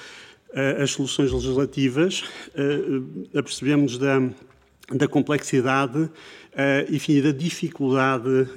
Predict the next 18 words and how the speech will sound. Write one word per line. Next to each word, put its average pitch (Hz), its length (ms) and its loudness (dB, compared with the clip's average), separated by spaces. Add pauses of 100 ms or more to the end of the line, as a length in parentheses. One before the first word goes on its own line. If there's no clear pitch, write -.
eh, 131 180 0
do 135 160 -2
tema, 120 420 2
o 135 100 -6
que - 180 -4
exige 143 580 0
algum 135 380 2
tempo 131 520 0
e, 80 160 -6 (300)
enfim, 131 200 -4
idealmente 139 600 4
deveria 135 260 0
ter 165 200 4
exigido 135 600 0 (720)
mais 117 300 -4
tempo 127 240 0
para 127 120 -6
legislar, 127 720 -2